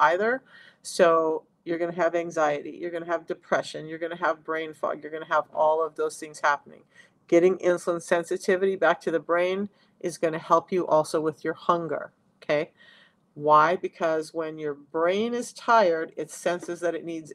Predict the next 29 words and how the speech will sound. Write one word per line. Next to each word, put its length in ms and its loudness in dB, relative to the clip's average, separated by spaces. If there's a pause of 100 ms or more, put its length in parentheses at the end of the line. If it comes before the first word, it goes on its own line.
energy. 560 -2
It's 160 -14
gonna 240 -8
cue 480 -6
you 480 -4 (340)
to 120 -6
be 160 -6
hungry 560 2
because 480 0
it 280 -2
thinks, 260 -2 (100)
"I 300 4
need 520 -6
something 640 0
to 220 -10
survive." 560 2 (320)
Your 140 0
brain 360 -2
lives 220 -4
on 140 -2
carbs, 480 2
by 140 0
the 100 -4
way, 160 -4
carbs 340 -2
and 140 -10
cholesterol. 600 -4 (300)
So 460 -2
if 140 -6